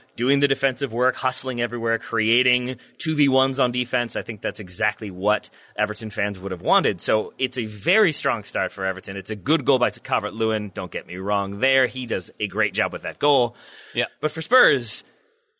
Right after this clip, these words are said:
Speaker 1: I, I'm a little bit concerned 'cause I think maybe I bought into the all or nothing hype just a little bit. And I thought, like, okay, Mourinho's got a bunch of these guys on board.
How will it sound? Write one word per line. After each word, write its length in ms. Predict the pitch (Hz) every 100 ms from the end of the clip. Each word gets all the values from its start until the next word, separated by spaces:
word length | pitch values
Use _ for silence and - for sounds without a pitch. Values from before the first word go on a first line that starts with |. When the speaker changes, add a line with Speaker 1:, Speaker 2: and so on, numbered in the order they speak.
| -
Speaker 1:
I, 260 | - - 190
I'm 60 | 185
a 20 |
little 160 | 196
bit 100 | 165
concerned 380 | 156 147 - -
'cause 160 | - 151
I 120 | 165
think 220 | 208 269 208
maybe 200 | 202 185
I 80 |
bought 240 | 160 151 143
into 140 | 143
the 100 | 135
all 140 | 123 117
or 40 |
nothing 220 | 113 113
hype 300 | 95 95 92
just 260 | - 117 -
a 60 |
little 180 | 107 101
bit. 220 | 98 101
And 80 | 110
I 80 | 98
thought, 280 | - 113 107
like, 140 | 110
okay, 220 | 135 139
Mourinho's 560 | 127 131 156 175 165 127
got 160 | 131 113
a 20 |
bunch 220 | 165 165
of 60 | 135
these 120 | 117
guys 240 | 120 110
on 120 | 104
board. 500 | 92 113 117 113 113